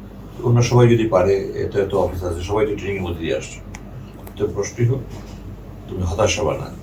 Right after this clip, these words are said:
মনে জোর থাকবে একবার। যত কষ্টই হোক, নামাজ কাজা করবে না। আর যদি কোনো কারণে ট্রেনিং এর কাজা হয়ে যায়,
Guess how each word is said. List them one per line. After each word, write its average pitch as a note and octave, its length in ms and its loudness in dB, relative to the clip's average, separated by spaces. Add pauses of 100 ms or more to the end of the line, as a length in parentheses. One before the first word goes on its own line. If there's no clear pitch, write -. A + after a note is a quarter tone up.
(480)
মনে E2+ 160 -6
জোর D#2+ 180 -6 (120)
থাকবে E2 200 -10
একবার। F2+ 220 -10 (920)
যত G2+ 220 -2
কষ্টই - 300 -4
হোক, G2+ 100 0
নামাজ F#2+ 360 2
কাজা F2 200 0
করবে E2 300 -4
না। D#2+ 60 -6 (3000)
আর F2+ 160 0
যদি G#2 280 0
কোনো A2+ 200 2
কারণে A2+ 200 6
ট্রেনিং A2 260 2
এর - 200 2
কাজা G2 240 4
হয়ে F#2+ 260 4
যায়, F#2 200 2